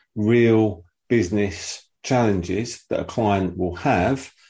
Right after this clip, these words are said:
that an agency should be able to then innovate around and come up with solutions to help them solve that business problem.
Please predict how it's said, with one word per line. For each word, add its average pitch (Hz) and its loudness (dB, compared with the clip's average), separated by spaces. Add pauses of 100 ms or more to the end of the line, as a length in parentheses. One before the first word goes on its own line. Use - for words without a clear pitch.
(180)
that 92 -2
an 107 0
agency 101 0
should 90 -2
be 104 2
able 98 2
to - -10
then 98 -2
innovate 98 0
around 92 -2
and 90 -6
come 95 -2
up 95 -2
with 90 -2
solutions 87 -6
to - -8
help 95 0
them 92 -4
solve 90 -2
that 90 -6
business 87 -4
problem. 85 -4